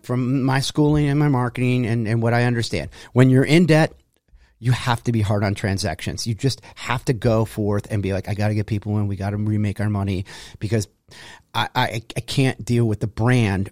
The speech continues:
right away. I have to deal more with the transactions." I understand that piece. However, you can't not think of your customer and their experience. You can't not be worried about it.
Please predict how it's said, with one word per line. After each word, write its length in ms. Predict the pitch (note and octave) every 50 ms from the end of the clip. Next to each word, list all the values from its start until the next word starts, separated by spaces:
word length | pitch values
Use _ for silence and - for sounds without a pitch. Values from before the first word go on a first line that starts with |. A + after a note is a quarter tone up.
| -
right 280 | - G#2+ A2+ G#2+ A2 G#2
away. 400 | F#2+ G2 G#2+ G2+ G#2 G#2 F2+ - -
I 80 | G2+ G2+
have 160 | G#2+ G#2+ -
to 100 | - G#2+
deal 220 | F#2+ G#2+ A2 G#2+
more 340 | G#2+ G#2+ G#2+ G#2 G#2 G#2+ G#2
with 220 | G#2 G2+ G2+ - -
the 80 | G#2
transactions." 800 | - - G#2+ G2 G2+ E2+ F2+ E2 E2 - - - - - - - - - _ _ _ -
I 140 | A#2+ - -
understand 680 | C3+ B2+ C#3 C3 C3+ B2 - - - G#2+ A2 G#2+ A2 G#2+
that 200 | F#2+ F2+ - -
piece. 460 | - - - - - - - - - _ _ _ _ _ _ _ _ _ _ _ _ _ _ _
However, 640 | - - B2 A#2+ A#2+ G#2 F2+ A2+ G2+ D#2 - G1+ - - _ _ _ _ _ _ _ _ _ _ _ _ _ _ _ _ _ _ _ _ _ _ _ _ _ _ _ _ _ _ _ _ -
you 100 | B2 A#2
can't 640 | - - - - - - D3 D3 D3 D#3 D3+ - _
not 520 | - A2+ A#2 B2 A#2+ A#2 A2+ - - -
think 240 | - A#2+ A2+ A2+ -
of 100 | A#2 G#2
your 120 | A2+ A2+ -
customer 640 | - - A#2 G#2 - - - A#2 A#2+ A#2 A#2 A#2 - _ _ _ _ _ _ _ _
and 180 | B2+ A#2 A2 A2
their 200 | A2 A2 G#2+ G#2
experience. 800 | - - - - - G2+ D#2+ D2+ C#2+ B1+ C#2 D#2 - - - - _ _ _ _ _ _ _ _
You 80 | - - _ -
can't 460 | - - D#3 D#3+ D#3 D#3+ - - -
not 440 | A#2+ A#2+ B2+ B2+ B2+ C3 - - G#2+
be 140 | A2+ A2+ A2+
worried 380 | A2 A2+ A2 A2 A2 G#2+ G2
about 340 | G#2 F#2 F2 D#2 D2+ C#2+ A#1+
it. 120 | A1 -